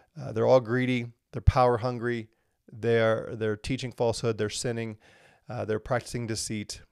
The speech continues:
It's, uh, it's just not good. "They heal the brokenness of the daughter of my people superficially, saying, 'Peace, peace.' But there is no peace." These leaders are saying, "No, no, the Lord is with us.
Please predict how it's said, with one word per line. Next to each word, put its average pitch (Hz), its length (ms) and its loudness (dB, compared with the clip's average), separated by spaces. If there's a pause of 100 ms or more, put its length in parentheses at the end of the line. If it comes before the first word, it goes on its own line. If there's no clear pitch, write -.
(600)
It's, - 300 -8
uh, 110 280 -4 (100)
it's 120 120 -12
just - 180 -8
not 110 220 -4
good. 139 240 2 (640)
"They 135 200 6
heal 170 420 8
the 180 100 8
brokenness 170 640 8
of 151 220 4
the 147 80 4
daughter 156 480 12
of 143 200 6
my 147 160 6
people 151 440 2
superficially, 156 960 0
saying, 143 420 2
'Peace, 196 800 -2 (180)
peace.' 202 920 -4 (1120)
But - 120 -10
there 110 140 2
is 160 160 0
no 107 140 -6
peace." - 500 -6 (880)
These 117 200 -2
leaders 127 380 4
are 117 140 6
saying, 127 500 6
"No, 202 280 2
no, 185 280 4
the 127 140 -4
Lord 175 260 2
is 160 160 0
with 170 220 -2
us. 123 180 -2